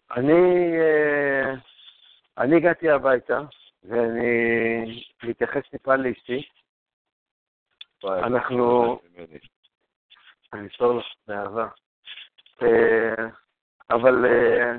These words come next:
Speaker 1: אנחנו ממשיכים, אה, ממשיכים מכאן, אה,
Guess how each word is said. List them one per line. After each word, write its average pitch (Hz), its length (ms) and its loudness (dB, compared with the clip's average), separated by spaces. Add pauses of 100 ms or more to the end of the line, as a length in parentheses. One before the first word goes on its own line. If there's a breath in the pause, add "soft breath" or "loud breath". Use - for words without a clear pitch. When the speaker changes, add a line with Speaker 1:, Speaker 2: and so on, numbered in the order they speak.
(1000)
Speaker 1:
אנחנו 139 360 0
ממשיכים, 143 500 -2
אה, 139 200 2
ממשיכים 131 460 -6
מכאן, 139 500 0
אה, 120 480 0